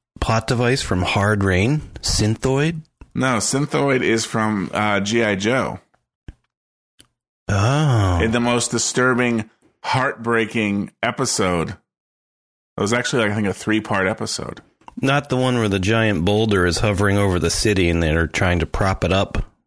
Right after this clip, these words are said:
Speaker 1: with, like, metal.
Speaker 2: I don't, that sounds vaguely familiar.
Speaker 1: I'm always like, "Man, those little pieces of metal aren't gonna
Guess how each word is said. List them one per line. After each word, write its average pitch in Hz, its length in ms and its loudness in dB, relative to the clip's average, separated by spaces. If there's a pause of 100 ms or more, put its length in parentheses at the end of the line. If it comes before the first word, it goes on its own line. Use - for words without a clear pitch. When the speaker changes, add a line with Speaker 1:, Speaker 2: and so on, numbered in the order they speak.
Speaker 1:
with, 85 220 -4
like, 85 240 0 (420)
metal. 90 480 0 (600)
Speaker 2:
I - 180 -2
don't, 135 400 0
that 160 160 0
sounds 185 340 0
vaguely 107 480 2
familiar. 92 760 -2 (120)
Speaker 1:
I'm 120 220 -2
always 123 300 0
like, 98 340 0
"Man, 113 760 0
those 120 220 0
little 117 180 0
pieces - 440 -2
of 95 60 0
metal 110 300 0
aren't 101 320 -2
gonna 90 200 0